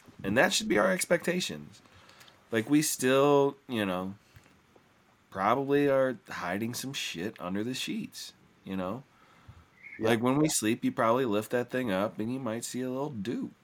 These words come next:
Speaker 1: You know, you might see a little
Speaker 2: Little
Speaker 1: dookie just
Speaker 2: cockroaches running around.
Speaker 1: across, across the fitted sheet. And, you know, that's okay because we're young. We're babies. We are babies and we're learning.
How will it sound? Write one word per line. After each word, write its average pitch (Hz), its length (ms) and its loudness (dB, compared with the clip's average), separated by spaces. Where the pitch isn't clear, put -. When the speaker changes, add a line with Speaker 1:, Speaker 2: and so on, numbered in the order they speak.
Speaker 1:
You 90 140 -12
know, 95 180 -10
you 123 80 -14
might 120 240 -10
see 139 140 -6
a 143 40 -2
little 156 200 0
Speaker 2:
Little 120 240 -2
Speaker 1:
dookie - 180 0
just 107 120 0
Speaker 2:
cockroaches 101 500 2
running 110 260 2
around. 120 180 2
Speaker 1:
across, - 360 -2
across 139 420 2
the 151 100 -4
fitted 151 300 -2
sheet. 175 320 -2
And, 113 560 2
you 117 100 -2
know, 110 180 0
that's 110 320 0
okay 208 440 -4
because 123 300 -6
we're 139 120 -2
young. 143 300 -2
We're 123 100 -10
babies. 131 640 -8
We 113 160 -6
are 127 100 -6
babies 104 580 -8
and 92 140 -10
we're 101 140 -2
learning. 90 340 -2